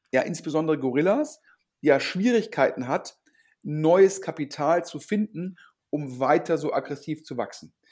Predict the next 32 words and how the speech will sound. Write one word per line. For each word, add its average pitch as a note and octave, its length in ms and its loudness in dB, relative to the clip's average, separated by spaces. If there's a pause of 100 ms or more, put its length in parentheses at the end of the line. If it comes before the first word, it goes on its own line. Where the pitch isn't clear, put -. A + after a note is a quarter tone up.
(300)
Und D3 160 -6
an C3 120 2
der E3 180 4
Stelle F#3+ 280 0
übrigens, D#3+ 480 -4
äh, - 280 -10
eine, C3+ 320 -4
eine C#3 180 -2
nette D#3+ 300 -2
Geschichte. G3 600 0 (680)
Es - 160 -4
gab D#3+ 280 4
ja G3+ 80 6
in F3 160 -4
Frankreich F#3+ 420 -2
die G#3 100 -6
Übernahme, C3+ 560 0 (120)
da C3+ 100 -6
hat, D#3+ 160 -8
glaub E3 180 4
ich, E3 240 -8 (800)
Gorillas, G#3 480 4
wenn E3+ 100 -4
ich D#3+ 80 -10
mich D#3+ 160 -10
recht F#3 220 -8
entsinne, F3 400 -4
Alex, E3 500 0 (320)
eine D3+ 120 -4
französische F#3 640 -4
Firma F3+ 380 -2
gekauft, E3 560 0